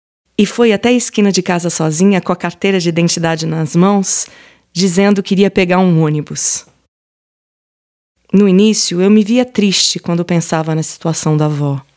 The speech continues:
Me colocava no lugar dela e, inevitavelmente, imaginava o quão horrível deveria ser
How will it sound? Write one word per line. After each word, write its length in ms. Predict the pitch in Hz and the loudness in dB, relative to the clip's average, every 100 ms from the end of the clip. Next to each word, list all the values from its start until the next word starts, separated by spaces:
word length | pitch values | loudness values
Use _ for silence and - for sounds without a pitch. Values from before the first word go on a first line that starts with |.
| _ _ _ - | _ _ _ -4
Me 100 | 180 | -2
colocava 500 | 196 180 175 175 175 | 0 0 0 -2 -2
no 100 | 160 | -2
lugar 280 | 160 160 151 | -4 -4 -4
dela 400 | 156 175 185 165 | -2 0 0 -2
e, 360 | 170 196 214 | -2 -2 2
inevitavelmente, 1400 | 233 247 240 202 196 185 170 160 151 170 202 - - 151 _ _ _ _ _ _ | 6 6 4 0 -4 -2 0 0 2 2 2 0 -4 -8 _ _ _ _ _ _
imaginava 680 | - 202 208 190 180 190 180 | 0 2 2 0 0 0 0
o 180 | 185 180 _ _ | -2 -4 _ _
quão 320 | - 254 285 269 | 0 2 4 2
horrível 480 | 220 190 214 185 175 | 0 0 0 0 0
deveria 380 | 180 185 190 | 2 2 2
ser 420 | 190 - 208 214 | 0 0 2 0